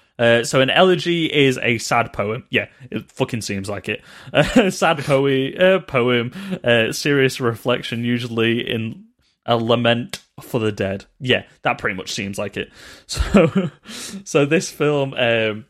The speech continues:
Hillbilly Elegy, we got there. Um, stars Glenn Close and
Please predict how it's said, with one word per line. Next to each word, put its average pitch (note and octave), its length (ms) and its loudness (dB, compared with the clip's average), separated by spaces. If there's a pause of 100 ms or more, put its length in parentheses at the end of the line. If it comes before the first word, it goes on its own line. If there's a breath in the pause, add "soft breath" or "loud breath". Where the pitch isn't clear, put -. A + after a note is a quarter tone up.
(160)
Hillbilly E3 560 0
Elegy, G#2+ 560 -2 (280)
we A2+ 140 -10
got G2+ 160 -6
there. A#2 200 -6 (500 loud breath)
Um, A2 520 2 (720 soft breath)
stars A2+ 440 2
Glenn D3 240 2
Close C3+ 440 0
and G#2+ 380 -2